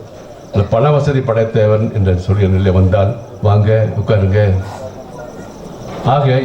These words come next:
இந்த மொழியிலேயே நாம்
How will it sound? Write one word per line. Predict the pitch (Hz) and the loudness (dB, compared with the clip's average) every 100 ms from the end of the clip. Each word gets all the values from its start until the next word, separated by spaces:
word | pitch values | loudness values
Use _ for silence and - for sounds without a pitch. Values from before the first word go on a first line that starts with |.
| - | 0
இந்த | 117 110 101 - - - - 117 | 0 2 0 -4 -12 -14 -4 2
மொழியிலேயே | 127 151 196 202 180 165 151 139 101 120 - - - - - - - - - - - - - - - - - - - - - - - - | 4 4 2 0 2 2 2 2 2 0 -4 -12 -18 -20 -20 -20 -20 -20 -18 -18 -18 -16 -18 -18 -18 -16 -14 -14 -14 -12 -12 -12 -6 0
நாம் | 110 110 113 | 2 2 0